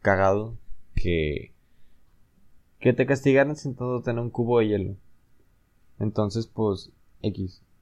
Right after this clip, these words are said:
Eh, a lo que relataba ella, antes de, de fallecer, que esto no la traumó, pero, pues, le hizo aprender cosas que, pues, que son vitales para,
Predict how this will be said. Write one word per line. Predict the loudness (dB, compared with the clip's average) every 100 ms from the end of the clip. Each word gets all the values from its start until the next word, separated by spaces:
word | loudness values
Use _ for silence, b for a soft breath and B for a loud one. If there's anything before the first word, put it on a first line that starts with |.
| _ _ -2
Eh, | 2 4 4 2
a | 2 2
lo | 4
que | 2
relataba | 0 0 -2 2 2 4
ella, | 2 0 -4 -8 -14 _ _ _ -6
antes | -4 -2 -2
de, | 0 0 -2 -8 -20 _ -20 _ -20 _ _ -2
de | 2
fallecer, | 4 4 2 0
que | 2 2
esto | 2 0
no | 2
la | 2 4
traumó, | 2 2 0 -2 0
pero, | 2 4 2 -6 _ _ 2
pues, | 2
le | 4 2
hizo | 2 0
aprender | 0 0 0 2
cosas | 0 2 2 2 -4 -18 _ -10 -4 -4 -4 -6 -8 -10
que, | 0 2 2 0 -2 -6 -12 _ -20 _ -20 -20 _ _ -2
pues, | 0 2
que | 0
son | 2
vitales | 0 2 2 0
para, | 2 2 4 0 -2 -8